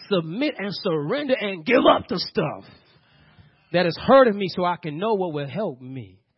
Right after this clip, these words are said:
Oh, Lord, have mercy. God wants us to know what it is to be with him and to know to have eternal life. Now, this is where I get excited reading this text. Look at,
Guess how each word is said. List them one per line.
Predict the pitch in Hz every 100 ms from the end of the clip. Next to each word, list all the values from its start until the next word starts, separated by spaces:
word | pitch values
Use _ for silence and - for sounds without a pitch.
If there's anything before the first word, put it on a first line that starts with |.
| _ _ _ - - _
Oh, | 139
Lord, | 123 135 123
have | 123 117
mercy. | 120 110 - - _ _ _ _ _ _ _ _ _ _ _ _ _ _ -
God | 151 175 165
wants | 143 135 -
us | 123 -
to | -
know | 120 131 143
what | 139 120
it | 123
is | 135 123 -
to | 113
be | 120
with | 110 110
him | - 117 104 113
and | 113
to | -
know | 113 127 127
to | 123
have | 107 117 110
eternal | 110 - 127 117 104
life. | 98 107 156 _ _ _ _ _ _ _ -
Now, | 185 175 _ _ _ _ _ _ - -
this | 151 190
is | 135
where | 135
I | 127
get | 127
excited | 117 - 127 120 107
reading | 113 107
this | 104 -
text. | 107 104
Look | 170
at, | 180